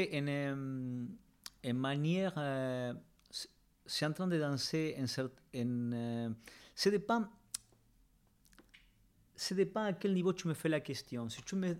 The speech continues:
dis à niveau de les professionnels ou à niveau de l'amateur. Parce qu'il faut faire la différence.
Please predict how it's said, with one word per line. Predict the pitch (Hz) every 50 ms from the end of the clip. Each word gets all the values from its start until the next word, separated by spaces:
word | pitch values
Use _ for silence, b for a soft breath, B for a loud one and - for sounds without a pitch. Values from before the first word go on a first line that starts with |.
| - - 127 123
dis | 180 180 185 190 190 - - - - _ _ _ - -
à | 139 139
niveau | 135 139 139 143 143 139 143 160 175 175 180 180 170 - - - _ _ _ _ _ _ _ - -
de | 117 123 123
les | 123 123
professionnels | - - 127 113 - 131 113 - - 123 127 139 165 208 254 285 - - b b b b b b b b b b b -
ou | - 131 139
à | 139 139
niveau | 139 143 143 139 151 175 185 208 233 233 - - - - - - - - - - - - - - - _ - _ - - - -
de | 113 131 127
l'amateur. | 131 131 131 131 131 127 - - 113 104 98 95 - - - - _ _ _ B B B B B B B B _
Parce | 143 131
qu'il | - 170
faut | - 240
faire | 226 - -
la | - 196 175
différence. | 165 - - - 160 156 165 180 165 147 135 120 - - -